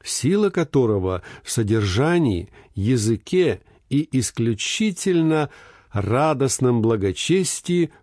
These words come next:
пропитывающем его всего». Хотя в богодухновенном тексте псалма об авторстве ничего не сказано, по традиции считается, что этот псалом написан Давидом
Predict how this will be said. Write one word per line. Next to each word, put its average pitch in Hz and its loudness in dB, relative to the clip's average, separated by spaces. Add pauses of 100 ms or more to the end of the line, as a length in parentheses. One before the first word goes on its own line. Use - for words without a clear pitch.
пропитывающем 117 0 (220)
его 90 -2 (120)
всего». 80 -6 (1400)
Хотя 190 -2 (260)
в 117 0
богодухновенном 127 2
тексте - -4
псалма 117 -2 (180)
об 104 -2
авторстве 107 -4
ничего 101 0
не 147 0
сказано, 123 -2 (340)
по 110 -4
традиции 165 -2
считается, 127 -2
что - -4
этот 113 -2
псалом 143 0
написан 127 0
Давидом 127 0